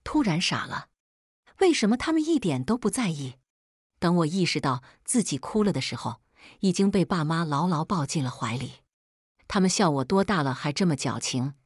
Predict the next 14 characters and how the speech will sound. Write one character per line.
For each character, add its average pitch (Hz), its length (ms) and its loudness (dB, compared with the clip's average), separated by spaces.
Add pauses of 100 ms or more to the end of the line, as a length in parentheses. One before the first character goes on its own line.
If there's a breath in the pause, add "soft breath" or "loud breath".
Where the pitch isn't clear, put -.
(300 loud breath)
声 208 240 2
音 214 160 4
里 131 280 2
却 - 200 2
满 127 240 0
是 165 160 0
颤 156 320 -2
抖 113 160 -4
的 123 120 -6
心 170 200 0
疼。 127 280 -6 (720)
我 165 100 0
妈 160 160 0
说 156 320 -4